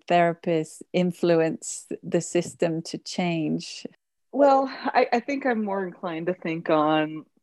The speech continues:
Speaker 2: like, a community-based or grassroots level. And something I've been, I found to be effective in, in my role as a sexual health educator,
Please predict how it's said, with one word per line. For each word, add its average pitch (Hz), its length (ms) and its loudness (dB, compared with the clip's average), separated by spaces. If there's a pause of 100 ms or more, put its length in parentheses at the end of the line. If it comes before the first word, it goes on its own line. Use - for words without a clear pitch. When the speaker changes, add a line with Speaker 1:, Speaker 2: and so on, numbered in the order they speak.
(120)
Speaker 2:
like, 135 320 0
a - 140 -14
community-based 143 960 2
or 120 140 0
grassroots 120 1080 -2
level. 127 640 4 (180)
And 160 160 -6
something 151 400 -4
I've 131 220 0
been, 131 400 -2 (340)
I 135 140 2
found 135 300 -4
to - 80 -14
be - 120 -4
effective 131 920 -2 (440)
in, 127 380 4
in 127 140 0
my 123 160 4
role 127 440 4 (360)
as 135 200 2
a 123 100 0
sexual 120 460 -2
health 120 260 0 (100)
educator, 127 800 2